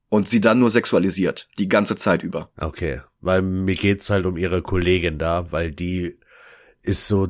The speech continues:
Speaker 2: das, was ich als Mann bei Männern furchtbar finde, macht sie als Frau.
Speaker 1: Hm.
Speaker 2: Weil sie halt alles da sexualisiert, come on.
Speaker 1: Ja, ja.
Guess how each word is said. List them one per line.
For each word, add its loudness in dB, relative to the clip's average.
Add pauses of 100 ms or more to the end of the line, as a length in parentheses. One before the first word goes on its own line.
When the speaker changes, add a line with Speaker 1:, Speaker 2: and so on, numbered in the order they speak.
(120)
Speaker 2:
das, 2
was 2
ich -6 (120)
als 0
Mann 4
bei 6
Männern 4
furchtbar 2
finde, -2
macht -4
sie 0
als -2
Frau. -4 (920)
Speaker 1:
Hm. 0
Speaker 2:
Weil 4
sie 2
halt 0
alles 4
da 4
sexualisiert, 4
come 4
on. 0 (840)
Speaker 1:
Ja, 4
ja. 4